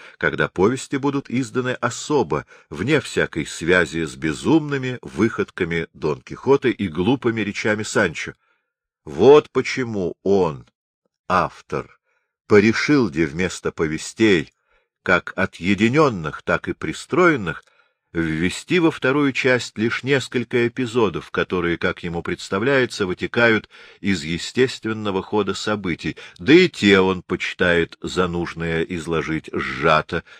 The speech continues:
в самых кратких словах. И вот по элику он, дескать, вводит себя и замыкается в тесные рамки повествования,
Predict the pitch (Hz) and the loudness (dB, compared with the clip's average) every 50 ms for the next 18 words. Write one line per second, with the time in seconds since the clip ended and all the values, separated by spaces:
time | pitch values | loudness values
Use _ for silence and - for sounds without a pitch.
0 | _ _ - - - 143 135 110 90 - - - 90 82 76 - - - - - | _ _ -12 -4 -2 -2 -2 -2 -4 -8 -6 -2 0 0 0 -2 -6 -14 -14 -14
1 | - - 82 78 73 73 71 71 - - _ _ _ _ _ _ _ _ _ - | -10 -8 -6 -6 -4 -6 -6 -8 -10 -16 _ _ _ _ _ _ _ _ _ -20
2 | _ _ _ _ _ _ _ _ _ _ _ _ _ _ _ _ _ - 95 127 | _ _ _ _ _ _ _ _ _ _ _ _ _ _ _ _ _ -2 2 4
3 | 185 185 - - 151 156 160 160 160 170 196 185 - - 151 143 - 123 123 113 | 4 4 4 6 8 8 10 10 8 8 6 2 2 2 2 4 6 4 4 4
4 | 110 98 101 95 - - - 90 - - 87 85 90 98 107 104 92 78 76 - | 2 0 0 -2 -2 -2 -6 -6 -6 -4 -8 -4 0 4 4 4 4 2 -2 -8
5 | - - - 80 76 82 82 78 69 - _ _ _ _ _ _ _ _ _ _ | -8 -6 -6 -4 0 2 2 2 2 0 _ _ _ _ _ _ _ _ _ _
6 | _ _ _ _ _ - - - - - 87 85 107 110 117 120 - - 131 117 | _ _ _ _ _ -20 -20 -16 -6 -4 -2 0 0 2 2 2 2 4 6 6
7 | 104 90 80 - - - 87 - - - - 104 92 - - 92 92 90 85 87 | 6 4 2 0 -2 -6 -6 -6 -4 0 0 0 0 0 -4 -2 0 2 4 4
8 | 82 78 69 - - 78 - 80 73 69 69 - - - 78 76 73 71 80 90 | 4 2 0 -4 -12 -10 -8 -8 -8 -8 -8 -10 -10 -6 -4 -4 -2 0 2 0
9 | 107 113 123 135 147 143 | 0 0 0 -2 -4 -4